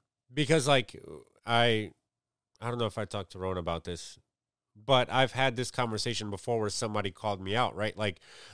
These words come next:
um, when you, when you, like, hit your teenage years, your teenage years are usually marked by a longing for independence. Like, you want to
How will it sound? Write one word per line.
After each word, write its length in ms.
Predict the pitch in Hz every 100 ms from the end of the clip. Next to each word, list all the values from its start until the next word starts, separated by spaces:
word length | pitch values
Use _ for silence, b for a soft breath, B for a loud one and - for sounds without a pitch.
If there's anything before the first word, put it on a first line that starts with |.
| -
um, 480 | 107 101 92 82 85 _ _ _ _ _ _ _ _ _ _ _ _
when 280 | 123 139 156
you, 200 | 185 180
when 300 | 139 156 156
you, 420 | 175 202 196 - _ -
like, 240 | 127 117
hit 180 | 151 151
your 200 | 127 110
teenage 680 | - - 143 135 104 85
years, 520 | 90 87 85 92 - - _ _ _ _
your 140 | 117
teenage 480 | 110 - 185 170 135
years 280 | 131 127 117 -
are 300 | 113 107 104
usually 420 | 110 139 151 120
marked 680 | 107 104 110 113 104 - 90
by 320 | 107 101 101 -
a 340 | 104 98 92 - B B B
longing 720 | 95 101 113 147 151 143 139
for 360 | 123 - 117 110
independence. 880 | 117 120 107 101 113 101 80 50 -
Like, 220 | 113 95 127
you 140 | 147
want 400 | 123 127 143 113
to 220 | - 117